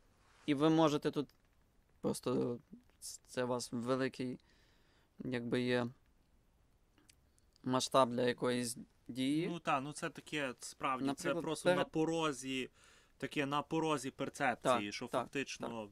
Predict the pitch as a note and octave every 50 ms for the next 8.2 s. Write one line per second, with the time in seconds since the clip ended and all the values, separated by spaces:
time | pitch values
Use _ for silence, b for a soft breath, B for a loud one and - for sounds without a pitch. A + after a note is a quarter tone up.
0 | - - A#2+ A2+ G#2 B2+ C3 B2 C#3 F3 B3 B3+ C#4 B3+ G3 G3+ F#3+ G#3+ G#3+ -
1 | G#3+ G3+ - F#3 E3 E3 E3+ E3 D#3+ E3 D#3+ E3 E3 D#3+ D#3+ D#3 D3+ D3+ D3+ D3+
2 | D3 D3 - - - - - - C#3 C#3+ B2 C3 C#3 C#3 C#3 C#3 C#3 C#3 C3 -
3 | C#3 C#3 C#3 C3+ C3 C3 C3+ C3 C3 B2+ B2+ B2+ B2+ B2+ C3 - - - _ -
4 | - _ - C3 B2+ B2+ B2+ B2+ B2 B2 B2+ B2 B2 B2 B2 A#2+ A#2+ C3 C3 C#3+
5 | - - - F#3 G3+ - - - D#3 D3+ D3+ C#3+ C#3 C3+ C3+ D3+ F3+ - - -
6 | E3 C#3+ - F3 F3+ F3 D#3+ D3+ C#3+ D3 E3 E3+ - - D3+ C#3+ D3+ C#3+ C#3 D3
7 | C#3+ C3 - - D3 - - C#3 B2+ C#3+ D3 - D3+ C3 - - C#3 A#2+ A2+ A2+
8 | B2 - - -